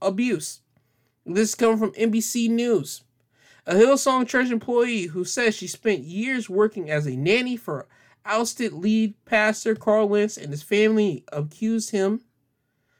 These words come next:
of sexual abuse, manipulation, and bullying. Leona Kims, who is now a pastor at Hillsong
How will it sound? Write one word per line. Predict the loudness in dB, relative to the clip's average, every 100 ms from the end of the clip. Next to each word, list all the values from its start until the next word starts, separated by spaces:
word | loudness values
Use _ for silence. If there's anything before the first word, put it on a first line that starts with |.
| _ _ _ _ _
of | 0 2 0 -2
sexual | -2 -2 2 2 2
abuse, | -2 -6 -2 0 -2 -6
manipulation, | -2 0 2 2 2 0 -2 -4 -6
and | -2 0 2
bullying. | 0 0 0 -2 -12 _ _ _ _ _ _ _ _ _ _ _
Leona | -4 2 4 4 2
Kims, | 0 2 2 0 -6 -14
who | -6 -6
is | -4
now | 0 0 0
a | -2 -6
pastor | -2 0 0 0 -2
at | -2
Hillsong | -2 -4 -4 -2 -2 -2